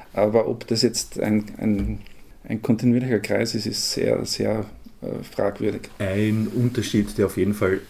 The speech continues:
Speaker 2: auffällt, ist, der Wiener Kreis war ja nun wirklich publizistisch, propagandistisch tätig. Die haben mit
Speaker 1: Ja.
Speaker 2: einem Manifest gearbeitet, äh,
Speaker 1: Ja.
Speaker 2: äh, die haben einen Universitätsprofessor als Leiter,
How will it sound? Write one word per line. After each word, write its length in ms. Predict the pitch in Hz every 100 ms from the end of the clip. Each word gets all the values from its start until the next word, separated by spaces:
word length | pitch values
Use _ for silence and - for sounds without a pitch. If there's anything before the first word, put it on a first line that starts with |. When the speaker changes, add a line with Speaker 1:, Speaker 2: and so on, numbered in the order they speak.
| - -
Speaker 2:
auffällt, 520 | 101 92 - 101 98
ist, 260 | 98 95 -
der 80 | 90
Wiener 220 | 98 95
Kreis 500 | - 87 80 92 - 104
war 280 | 87 90
ja 140 | 95 90
nun 240 | 90 85
wirklich 320 | 92 98 -
publizistisch, 840 | - - 98 - 110 104 - 98 90
propagandistisch 800 | 98 98 95 87 95 87 98 -
tätig. 440 | 107 82 - 82 -
Die 120 | 85
haben 140 | 85
mit 160 | 87 -
Speaker 1:
Ja. 80 | -
Speaker 2:
einem 100 | 82
Manifest 560 | 82 85 101 104 -
gearbeitet, 800 | 107 107 98 98 95 - 92 -
äh, 220 | 104 98 92 - -
Speaker 1:
Ja. 220 | 120 110
Speaker 2:
äh, 60 | 92 -
die 180 | 95 85
haben 260 | 90 90
einen 280 | - 87 87
Universitätsprofessor 1300 | 87 85 92 107 101 - 95 101 90 - 87 95 -
als 280 | 87 82 -
Leiter, 500 | 82 98 - 98 95